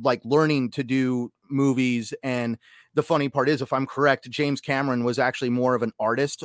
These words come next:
or, like, a prop master, uh, at film school, and then he got his shot at being a director, and he did a very good job. Um, and that's where in, in the American film school, it was balls to the wall, seven days a week.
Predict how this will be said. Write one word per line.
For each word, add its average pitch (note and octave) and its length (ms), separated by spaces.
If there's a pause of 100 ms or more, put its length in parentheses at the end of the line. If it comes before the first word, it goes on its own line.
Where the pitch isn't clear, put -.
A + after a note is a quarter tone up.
or, B2 240
like, A#2 240
a G#2+ 80
prop A#2+ 400
master, C#3 560 (480)
uh, B2+ 340
at C3+ 200
film C#3+ 300
school, F3 420
and C3 200
then B2+ 100
he B2 160
got B2+ 280
his B2 140
shot B2 400
at B2 180
being B2+ 160
a B2 60
director, A#2+ 600
and B2 200
he A#2+ 100
did A2+ 160
a A2+ 40
very A2+ 220
good G#2 180
job. F#2+ 400 (720)
Um, B2 520
and C3+ 220
that's C3 260
where C#3+ 560
in, C#3 360
in D3 100
the C3+ 120
American D#3 440
film C#3 300
school, C3 440
it D3+ 160
was C3 360 (640)
balls D#3 320
to D#3+ 120
the D3 60
wall, C#3 380
seven C#3+ 400
days C#3 220
a C#3+ 60
week. B2+ 360